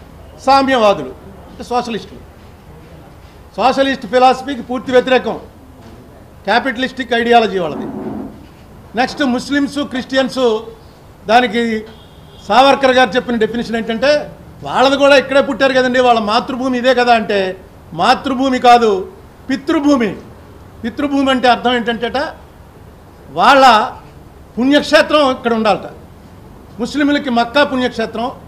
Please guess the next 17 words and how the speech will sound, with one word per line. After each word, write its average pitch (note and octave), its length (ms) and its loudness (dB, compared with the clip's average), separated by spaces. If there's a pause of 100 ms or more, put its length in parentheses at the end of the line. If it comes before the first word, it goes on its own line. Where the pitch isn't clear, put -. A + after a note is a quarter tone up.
(480)
క్రైస్తవులకి C#4 640 2
జెరూసలం C4 440 2 (360)
పుణ్యక్షేత్రం A#3 580 -4
కాబట్టి G3 320 -2 (480)
వాళ్ళు C#4 300 2
మన B3+ 160 2
వాళ్ళు C4 260 4
కాదు, A3 240 4 (1700)
ఇక్కడ G3 220 2 (100)
పుణ్యక్షేత్రం C4+ 640 0
ఉండాలి, A#3+ 260 2
పితృ-, B3+ 380 -6 (640)
ఇదే E4 140 -12 (240)
ఆయన B3 180 0
ఒక G#3 140 -8
definition A3 400 -8
చెప్పారు. F#3+ 260 -10